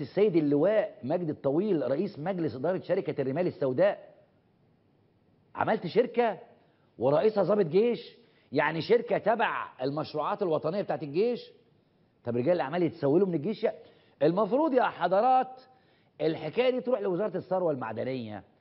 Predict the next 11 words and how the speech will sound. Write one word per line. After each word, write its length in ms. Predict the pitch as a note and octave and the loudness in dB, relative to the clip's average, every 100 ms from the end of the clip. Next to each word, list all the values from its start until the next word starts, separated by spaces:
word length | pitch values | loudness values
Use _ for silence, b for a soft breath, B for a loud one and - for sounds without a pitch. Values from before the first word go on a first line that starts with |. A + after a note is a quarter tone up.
| - | -8
وزارة 400 | B2 C#3+ A3+ A3+ | -2 2 2 0
الصناعة، 760 | F3 - D3 D3+ D3 B2 A#2 G2+ b b b | -8 -4 -2 0 0 -2 -4 -6 b b b
وزارة 360 | C#3 F3 D4 C#4+ | -4 0 0 0
مختصة. 640 | A#3+ - C#4 C4+ - A#2+ - b b b b | -4 -2 -4 -2 -6 -6 -8 b b b b
لكن 240 | A#2 D3 | -6 -4
لا، 200 | E3 B3 | -2 -2
ده 140 | E3 F3 | 0 -2
راح 340 | G#3+ D#3 F3 | -2 -4 -4
عمل، 440 | G#3+ F3 C3 F#2 C#2+ _ _ _ _ _ _ - G#2 - | -2 -2 -4 -6 -14 _ _ _ _ _ _ -18 -16 -6
إيه، 220 | C3 C3+ - | -4 -4 -6
شركة 580 | - G3+ B3 C4 C4+ | 0 2 2 0 0